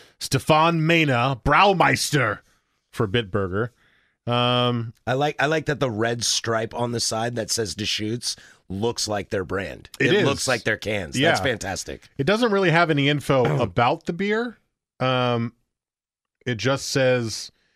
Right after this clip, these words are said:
Speaker 2: A dry hop Zwickel.
Speaker 1: Yep. It was brewed in Germany and, uh, imported here. This was canned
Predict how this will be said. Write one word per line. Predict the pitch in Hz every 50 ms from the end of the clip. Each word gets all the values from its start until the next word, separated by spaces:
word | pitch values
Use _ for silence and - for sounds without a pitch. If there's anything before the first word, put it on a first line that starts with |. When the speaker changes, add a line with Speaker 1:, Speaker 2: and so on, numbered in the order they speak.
| _ -
Speaker 2:
A | 95
dry | 82 - 101 101 110
hop | 107 110 107 92
Zwickel. | 85 98 117 127 - - - - _ -
Speaker 1:
Yep. | 120 127 131 - _ _ _ _ _ _
It | - 131
was | 127 123 113
brewed | - - 135 147 156 160 160 151
in | 165 143 143 143 151 151 151 151 156 160 156 - _ _ _
Germany | - 135 127 120 120 117 117 131 147 - _ _ _ _ _ _ _ _ _ _ _ _ _ _ _ _ _ _ _ _ _ _ _ _ _ _ _ _ _ _ _ _ _ _ _ - - - -
and, | 117 117 117 117 117 107 113
uh, | 117 117
imported | 120 131 139 113 - - 123 107 104 95 87
here. | 92 107 101 98 110 113
This | 113 131 127 - -
was | 143 135 127 127 123 120 120 117 113 - - - - _ _ _ _ _ _ _ _ _ _ _ _
canned | - - - - 180 190 185 175 156 147 143 143 147 151 151 139 -